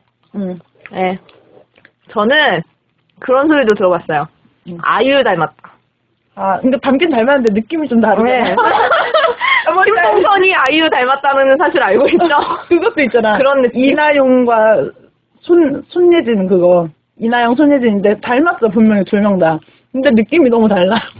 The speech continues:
Speaker 2: 이나영이랑
Speaker 1: 산티네스랑
Speaker 2: 손예진?
Speaker 1: 어.
Speaker 2: 음, 그럼
Speaker 1: 그러니까
Speaker 2: 둘 다 예쁜데?
Speaker 1: 아, 이거 뭔가 닮긴 닮았는데 진짜 그렇게 예쁘진 않아. <laughs>
Speaker 2: 음.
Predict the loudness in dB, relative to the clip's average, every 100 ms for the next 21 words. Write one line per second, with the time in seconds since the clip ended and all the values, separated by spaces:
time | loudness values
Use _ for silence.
0 | -20 -12 -2 0 2 0 0 0 0 0
1 | -2 -2 -2 -2 -4 -6 _ _ -2 0
2 | 0 -4 -6 -4 -6 -6 -4 -2 0 -2
3 | -2 -2 -2 -2 -2 -4 -8 _ _ _
4 | _ _ _ _ _ _ -4 -2 -4 -2
5 | 0 2 0 0 -2 0 0 2 0 2
6 | 0 0 0 0 -2 -2 -4 -2 -2 0
7 | 2 0 -4 -18 -20 _ _ _ _ _
8 | _ _ _ _ _ _ _ _ _ _
9 | _ _ -10 -8 -4 0 -2 -2 -8 -2
10 | 0 0 0 0 0 -2 -4 -4 -4 -2
11 | -6 -8